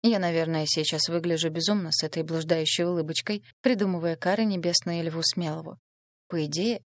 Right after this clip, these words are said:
он должен мне быть безразличен. Почему же тогда вызывает во мне такую жгучую ярость? И баба эта его противная. Зато он прямо шоколадный заяц с ней».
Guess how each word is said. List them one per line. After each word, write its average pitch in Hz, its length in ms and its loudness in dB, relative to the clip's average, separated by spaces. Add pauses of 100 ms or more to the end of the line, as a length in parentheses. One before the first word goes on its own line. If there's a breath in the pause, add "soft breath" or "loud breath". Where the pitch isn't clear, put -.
он 240 160 4
должен 190 360 0
мне 185 120 0
быть 180 180 -4
безразличен. 190 760 -2 (600)
Почему 233 360 2
же 214 120 0
тогда 151 300 -4
вызывает 160 540 -2
во 151 80 -4
мне 160 160 -2
такую 170 340 -6
жгучую 175 480 -2
ярость? 175 460 -4 (360)
И 180 120 -8
баба 202 400 2
эта 185 160 -2
его 175 160 -4
противная. 175 640 -2 (520)
Зато 190 320 0
он 208 180 2
прямо 254 280 2
шоколадный 165 560 0
заяц - 460 2
с - 20 -8
ней». 170 220 -8